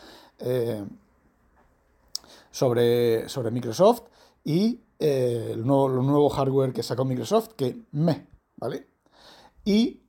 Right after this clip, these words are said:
em, bueno, pues yo había comprado el día de antes, en Amazon vi una oferta, ¿vale? Vi un Satechi, un complemento para el Mac Mini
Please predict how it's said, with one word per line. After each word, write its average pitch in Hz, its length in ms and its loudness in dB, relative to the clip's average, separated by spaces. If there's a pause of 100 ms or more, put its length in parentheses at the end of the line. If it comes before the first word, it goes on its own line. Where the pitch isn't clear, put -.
(100)
em, 127 1040 0 (560)
bueno, 135 260 0
pues 123 320 -4
yo 151 300 2
había 156 240 2
comprado 160 400 -2
el 156 80 -4
día 135 160 0
de 151 80 0
antes, 175 420 -6
en 120 80 -8
Amazon 151 340 -4
vi 131 100 -2
una 127 100 -2
oferta, 165 560 -2
¿vale? 117 300 -6
Vi 135 200 -6
un 147 160 -4
Satechi, 165 600 -4 (600)
un 143 340 -4
complemento 143 880 -2
para 123 200 0
el 117 60 -2
Mac 127 200 0
Mini 160 400 0